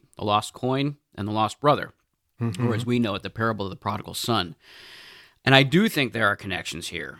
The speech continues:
Speaker 1: um, particularly with the, the prodigal son. And what James is saying in, in these last few verses is, "Don't be the older brother."
Speaker 2: Yeah.
Speaker 1: Remember the younger brother.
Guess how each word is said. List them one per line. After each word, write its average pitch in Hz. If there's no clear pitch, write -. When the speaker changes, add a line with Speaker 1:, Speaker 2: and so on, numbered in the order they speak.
Speaker 1:
um, 90
particularly 123
with 104
the, 98
the 98
prodigal 98
son. 151
And 110
what 110
James 156
is 127
saying 156
in, 113
in 120
these 117
last 120
few 110
verses 117
is, 98
"Don't 135
be 147
the 139
older 127
brother." 123
Speaker 2:
Yeah. 101
Speaker 1:
Remember 170
the 185
younger 170
brother. 127